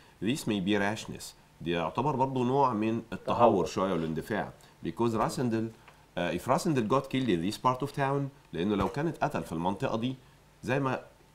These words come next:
Speaker 1: الكتاب بيقول، Sabta's position would become so difficult، الموقف سبت هيبقى صعب. How could he find another one who looks exactly like the king to, to play the king's role؟ هيجيب منين يا جماعة واحد شبه الملك في الوقت ده يقوم بدور الملك؟ So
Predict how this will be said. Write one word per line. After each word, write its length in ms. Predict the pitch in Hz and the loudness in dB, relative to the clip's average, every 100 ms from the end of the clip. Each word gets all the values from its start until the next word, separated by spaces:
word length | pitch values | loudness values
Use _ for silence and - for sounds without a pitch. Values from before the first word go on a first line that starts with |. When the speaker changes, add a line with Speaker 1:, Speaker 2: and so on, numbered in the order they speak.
| - | -20
Speaker 1:
الكتاب 320 | - 98 120 117 | -10 -4 -2 2
بيقول، 260 | 107 117 | 4 4
Sabta's 420 | - 135 - 117 73 | 2 -6 -2 -4 -2
position 300 | 85 107 123 | -2 -2 -2
would 200 | 92 73 | -4 -2
become 300 | 78 - 120 | -4 -2 -2
so 180 | - 120 | 0 0
difficult، 440 | 131 - - - | -2 -4 -12 -10
الموقف 360 | 78 101 - 160 | -4 -2 -2 -2
سبت 260 | - - 90 | -4 -4 -4
هيبقى 180 | - | -4
صعب. 320 | - 110 104 73 - - - | 0 4 4 2 -18 -20 -10
How 260 | 123 147 160 | -4 -2 -2
could 140 | 143 147 | -2 0
he 180 | 104 87 | 0 0
find 380 | - 120 135 | 2 2 4
another 360 | 92 98 123 113 | 2 4 2 2
one 240 | 104 131 120 | 2 0 0
who 100 | 127 | 2
looks 260 | 110 139 - | 0 0 0
exactly 460 | 87 85 113 - | 0 0 -4 -2
like 280 | 92 85 80 | 0 0 -2
the 100 | 80 120 | -4 -2
king 160 | 143 82 78 | -2 -2 -2
to, 240 | 80 76 - - - | -2 -4 -8 -14 -6
to 200 | 78 71 | -6 -4
play 180 | 95 127 | 0 2
the 140 | 107 76 | 0 -2
king's 240 | 120 117 80 | -2 -2 0
role؟ 300 | 98 190 78 - - - - | 0 0 0 -4 -16 -18 -6
هيجيب 320 | 80 87 139 | -4 -2 0
منين 280 | 123 123 139 | 2 2 0
يا 80 | |
جماعة 320 | 98 - 127 117 | 0 0 2 2
واحد 280 | 117 104 | 0 -4
شبه 320 | - - 123 92 | -6 -4 -2 -2
الملك 320 | 95 123 131 | 0 0 -2
في 80 | 98 | 0
الوقت 320 | 95 123 104 | 0 0 0
ده 220 | 107 139 - - - - | 0 -2 -8 -20 -16 -2
يقوم 200 | 95 143 | 0 2
بدور 240 | 110 127 | 4 2
الملك؟ 400 | 143 107 143 131 - - - - | 4 2 2 -2 -6 -20 -20 -14
So 40 | - | -4